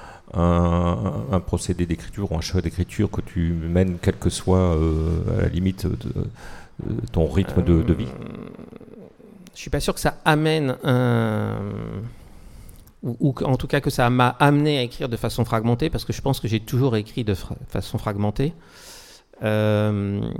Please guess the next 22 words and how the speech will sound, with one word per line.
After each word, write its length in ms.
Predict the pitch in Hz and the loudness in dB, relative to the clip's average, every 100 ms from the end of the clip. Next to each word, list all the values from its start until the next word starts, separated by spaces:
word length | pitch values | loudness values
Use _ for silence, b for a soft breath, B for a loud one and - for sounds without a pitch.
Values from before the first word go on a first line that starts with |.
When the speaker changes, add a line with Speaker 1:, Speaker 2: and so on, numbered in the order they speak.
| - | 0
Speaker 2:
moi, 180 | 117 123 | 2 2
j'ai 180 | 120 120 | 2 0
fait 140 | 135 | 0
des 200 | 120 113 | 0 0
études 400 | 117 113 - 120 | 0 -2 -4 0
en 340 | 110 107 104 107 | 2 2 2 0
art 140 | 104 | 0
visuel 540 | 113 110 113 135 147 | -2 -2 0 2 4
et 80 | 117 | 2
donc 160 | 104 113 | 2 0
j'ai 100 | 117 | 0
commencé 800 | - 110 113 113 - 127 123 113 | 0 0 0 -4 -6 -2 0 2
à 180 | 95 98 | 2 0
vraiment, 440 | 107 107 117 113 | -2 0 2 2
euh, 220 | 95 95 - - | 0 -2 -6 -6
écrire, 600 | 101 101 - 117 113 107 92 | -6 -6 -8 -6 -4 -2 -2
euh, 240 | 87 87 90 92 117 120 B B B B B B B _ | -2 -2 -4 -6 -8 -12 B B B B B B B _
en 600 | 110 98 95 92 90 92 | -2 0 0 0 -2 -2
découpant 480 | 92 120 - 127 123 | 0 0 -2 -2 0
des 100 | 113 | 0
choses, 500 | 107 120 117 120 104 | -2 -2 0 0 0
euh, 600 | 98 92 92 90 90 90 | -2 -2 -2 -4 -6 -8